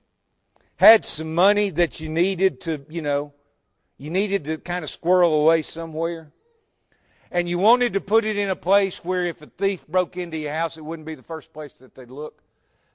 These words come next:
like in your sock drawer or something like that. And so you came up with this brilliant place to hide the money.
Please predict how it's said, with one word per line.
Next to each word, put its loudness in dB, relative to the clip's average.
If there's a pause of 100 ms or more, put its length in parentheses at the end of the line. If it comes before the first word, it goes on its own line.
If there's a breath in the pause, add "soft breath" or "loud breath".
like -4
in -10
your -12
sock -4
drawer -4
or -10 (460)
something -16
like -14
that. -16 (1080)
And 0
so 0
you -2
came -2
up 4
with -2
this -10
brilliant 6
place 2
to -2
hide 2
the -4
money. -6